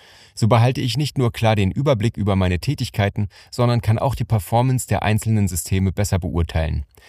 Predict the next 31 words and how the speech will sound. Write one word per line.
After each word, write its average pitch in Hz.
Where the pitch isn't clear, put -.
Einen 107
letzten 127
wichtigen 117
Hinweis 101
habe 95
ich -
an 85
dieser 82
Stelle 82
noch 82
für 87
Sie. 76
Der 95
Broker 117
ist -
Ihr 113
Partner, 107
nicht 101
Ihr 113
Freund. -
So 107
gut 143
wie 160
jeder 160
Broker 117
bietet 101
Ihnen 104
heutzutage 95
Lernprogramme 113
und 92
Videos, 107